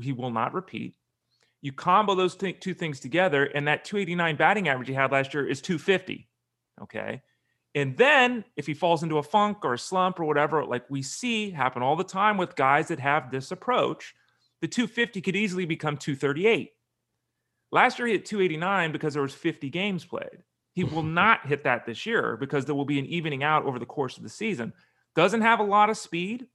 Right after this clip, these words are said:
Speaker 1: does have a good lineup, will power the baseball, but the batting average, again, I, I could see it fall forty or fifty points this season, Kyle.
Speaker 2: I, I kinda see him as just a pure power play, right?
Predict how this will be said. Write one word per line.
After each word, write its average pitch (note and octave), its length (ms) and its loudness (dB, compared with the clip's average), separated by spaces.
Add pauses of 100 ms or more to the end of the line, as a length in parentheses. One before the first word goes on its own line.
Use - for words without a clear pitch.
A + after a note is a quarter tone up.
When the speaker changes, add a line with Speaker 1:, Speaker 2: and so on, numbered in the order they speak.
(420)
Speaker 1:
does G#3 240 8
have A3 180 6
a A3 60 4
good F#3+ 240 4
lineup, G3 380 0 (180)
will E3+ 300 6
power G3 320 4
the E3+ 80 -2
baseball, C3 680 0 (220)
but C#3+ 140 0
the C3 80 -6
batting F#3 380 4
average, D3+ 260 2
again, C#3+ 360 0
I, F3 240 2
I D#3 100 2
could F#3+ 140 -2
see F#3 120 0
it D3 240 0
fall D3+ 240 4
forty E3 380 2
or B2 60 2
fifty D3 360 -2
points - 440 -2
this A2 160 -12
season, - 320 -12
Kyle. - 280 -14 (140)
Speaker 2:
I, C3 220 4
I C3+ 60 6
kinda D3 300 4
see C3+ 160 -2
him A#2 140 4
as G2 80 2
just A2+ 280 0
a F#2 60 0
pure F#2+ 280 -2
power D2 340 -4
play, F2 240 -8
right? G2+ 320 -4